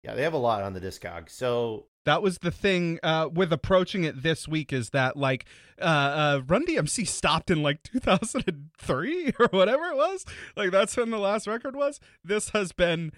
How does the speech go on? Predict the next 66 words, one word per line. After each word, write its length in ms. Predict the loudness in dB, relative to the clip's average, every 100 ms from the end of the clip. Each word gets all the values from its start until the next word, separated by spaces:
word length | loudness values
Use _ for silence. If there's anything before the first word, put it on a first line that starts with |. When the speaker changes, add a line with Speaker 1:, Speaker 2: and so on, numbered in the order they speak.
| _ _
Speaker 2:
uh, 300 | 2 4 4
a 120 | 2 2
much 320 | 2 0 -4
larger 680 | 0 2 2 2 0 0
and 340 | 2 0 -2 2
longer 460 | 4 4 4 2
catalog 640 | 0 -2 -2 -2 -4 -4 -8
to 100 | -10
tackle 440 | -8 -8 -8 -12 -14
this 220 | -14 -12
week. 240 | -12 -12
So 460 | -6 0 2 2 0
I 500 | 2 4 4 4 2 2
would 200 | -2 0
be 120 | -2
surprised 440 | -2 2 2 2
if 80 | 0
any 240 | 0 2 2
of 100 | 2
us, 240 | 0 -2
like, 440 | -2 -2 -4 -14 _ _ _ _ _
finished 840 | -12 -4 2 4 4 2 -2 -2
the 100 | 0
Discog, 640 | 2 2 2 0 -2 0 0
although 160 | 4
maybe 220 | 4 4 0
somebody 340 | -4 -4 -4
did. 140 | -8 -10 -14
But 120 | -8 -2
Speaker 1:
I 100 | 0
mean, 200 | 0 0
if 180 | -2
you 60 | -2
even 180 | -2 0
got 120 | 2
halfway 280 | 2 0 -4
through, 180 | -2 0
I'm 160 | 0
impressed. 600 | -2 -4 -2 -2 -4 -14 -4
Um, 240 | -2 -2 0
<laughs> 580 | 0 0 0 2 4
Speaker 2:
<laughs> 420 | 2 -2 -8 -10 2
Speaker 1:
like, 220 | 4 6
I 60 | 4
mean, 140 | 6
I 100 | 4
just 100 | 6
had 160 | 4 4
so 120 | -2
much 80 | -4
shit 160 | -4
going 120 | -4
on 60 | -6
this 140 | -8
week, 220 | -8 -6 0
but 80 | 2
I 100 | 4
definitely 460 | 2 2 0 -4
did 340 | 0 2 2 2
li-, 220 | 0 0
like, 260 | 0 0 0
do 100 | -4
some 160 | -4 -2
really 220 | -2 2
hard 180 | 2 2
listens. 640 | -2 -2 -4 -4 -8 -14